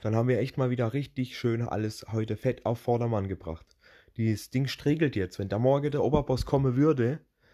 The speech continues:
würde er sich wirklich freuen. Denkt sich so, hey geil, meine Firma ist richtig ordentlich, ja Wollingen. Da würde er sich richtig drüber freuen.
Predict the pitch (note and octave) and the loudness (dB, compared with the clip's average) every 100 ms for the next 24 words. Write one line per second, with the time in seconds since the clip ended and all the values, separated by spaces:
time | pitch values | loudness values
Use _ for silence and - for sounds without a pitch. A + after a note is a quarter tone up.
0 | _ _ - A2+ A#2+ B2+ A#2+ B2 B2+ B2+ | _ _ -6 -2 -2 -4 -4 -4 -4 -8
1 | - G#2 G2 E2 F#2+ A2+ - A2+ G#2+ A2+ | -2 -2 -2 -4 -6 -6 -6 -6 -2 -2
2 | - F2+ A2 F#2+ G2+ A#2+ A#2 A#2+ A#2+ C#2+ | 0 0 0 -2 -4 -4 -2 -2 0 -4
3 | - - - - G#2+ A2+ B2 A#2 A2+ - | -6 -10 -10 -6 -4 -4 -6 -12 -8 -8
4 | A2 A#2 A#2+ C#3 A2 F#2 F#2+ _ _ _ | -2 2 4 4 0 -4 -8 _ _ _
5 | - - A2+ A2+ A2+ A2+ C3+ C#3 C#3 A#2+ | -20 -2 2 2 0 -2 2 2 0 -6
6 | B2 A2 - F2 D#2+ | -2 -2 -2 -4 -4